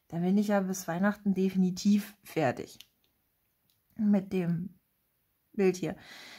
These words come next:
Dass ich dann, ähm, das Kitting, also die letzten Felder und das Kitting Down, dass ich dann quasi beide, äh, Bilder zusammen abkitte, also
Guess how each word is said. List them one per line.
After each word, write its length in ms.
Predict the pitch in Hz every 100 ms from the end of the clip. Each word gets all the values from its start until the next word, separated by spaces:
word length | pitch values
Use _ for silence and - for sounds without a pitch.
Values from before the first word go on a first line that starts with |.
| - -
Dass 220 | 208 208
ich 180 | 269 -
dann, 480 | 196 202 226 254 247
ähm, 720 | 202 202 202 208 202 208 - _ _ _ _
das 280 | 180 185 - - -
Kitting, 440 | 233 254 294 311
also 200 | - 190
die 120 | 185 190
letzten 380 | 220 233 -
Felder 480 | 208 - 165 175 403 - _ _ _ _ _ _ _ _ _
und 200 | 226 240
das 180 | 247 247
Kitting 300 | 240 233 208
Down, 480 | 175 156 196 302 370 - - - - _ _
dass 100 | 214
ich 60 | 208
dann 180 | 220
quasi 380 | 208 - 214 214
beide, 720 | 208 190 196 208 208 202 - _ _ _ -
äh, 240 | 190 190
Bilder 380 | 180 202 208 202
zusammen 400 | 196 190 196 202
abkitte, 520 | - - 208 - -
also 220 | 175 -